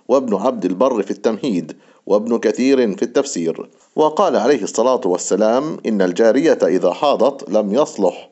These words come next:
أن يرى منها إلا وجهها ويداها إلى المفصل". أخرجه أبو داود مرسلا. فجميع بدن المرأة عورة ما عدا وجهها وكفيها، فيجب عليها ستر ذلك.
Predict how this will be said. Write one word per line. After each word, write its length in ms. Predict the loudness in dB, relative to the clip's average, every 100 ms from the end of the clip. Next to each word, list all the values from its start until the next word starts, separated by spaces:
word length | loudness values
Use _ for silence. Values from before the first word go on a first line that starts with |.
| _ -2
أن 160 | 0
يرى 320 | 2 2 2
منها 280 | 0 -2 -2
إلا 280 | -2 0 4
وجهها 460 | 2 2 2 2 2
ويداها 680 | 4 2 4 2 2 -4 -6 -2
إلى 180 | 0
المفصل". 640 | 2 0 -2 0 0 0 -6 -12 _ _ -6
أخرجه 600 | -4 0 2 2 2 2
أبو 160 | 2 2
داود 540 | 2 2 2 0 -2 -14 -8
مرسلا. 680 | -2 -2 0 -2 0 -4 -8 _ _ _ _
فجميع 560 | 0 2 2 2 0
بدن 340 | 2 2 2 0
المرأة 420 | 0 0 2 0 -2
عورة 640 | 0 2 2 2 -2 -2 -12 _ -4
ما 140 | -2
عدا 320 | 0 2 4 4
وجهها 500 | 4 2 -2 0 0
وكفيها، 800 | 0 -2 0 0 0 0 -4 -6 _ _ _
فيجب 480 | 0 2 2 2 0
عليها 640 | 2 0 2 2 0 -2
ستر 440 | -6 -6 -2 0
ذلك. 480 | 2 2 0 -4